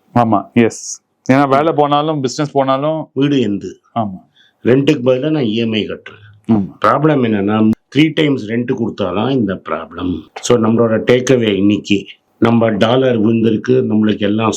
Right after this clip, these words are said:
Speaker 2: சூப்பரா கொடி கட்டி பிறந்துட்டு இருக்கு, தங்கம் கொடி கட்டி பிறந்துட்டு இருக்கு, ரைட்டா? ஃபார்மா கொடி கட்டி பிறந்துட்டு இருக்கு,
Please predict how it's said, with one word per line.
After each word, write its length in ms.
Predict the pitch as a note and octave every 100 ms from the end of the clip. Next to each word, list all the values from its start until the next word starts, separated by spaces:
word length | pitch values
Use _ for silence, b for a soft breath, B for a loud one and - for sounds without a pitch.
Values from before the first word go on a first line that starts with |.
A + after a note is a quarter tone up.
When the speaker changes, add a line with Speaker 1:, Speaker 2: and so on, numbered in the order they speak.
| -
Speaker 2:
சூப்பரா 380 | G2 A2 A2
கொடி 280 | - A2 G#2
கட்டி 320 | G#2+ - A2 -
பிறந்துட்டு 320 | G2 G#2 G2
இருக்கு, 360 | F2 - F#2 - _
தங்கம் 420 | - A2+ A#2 A#2+
கொடி 220 | A2 A2 A2+
கட்டி 340 | A#2 - B2+
பிறந்துட்டு 400 | - G2 G2+ F#2+
இருக்கு, 380 | F2+ - F#2+ F2 - _ _ _ _
ரைட்டா? 520 | G#2 G2 - G2+ F#2+ -
ஃபார்மா 480 | G#2+ A#2 B2 A#2 A#2
கொடி 240 | G#2+ A2 G#2+
கட்டி 380 | G#2+ - G#2 -
பிறந்துட்டு 420 | G2+ G2+ F#2+ F2
இருக்கு, 360 | E2+ - F#2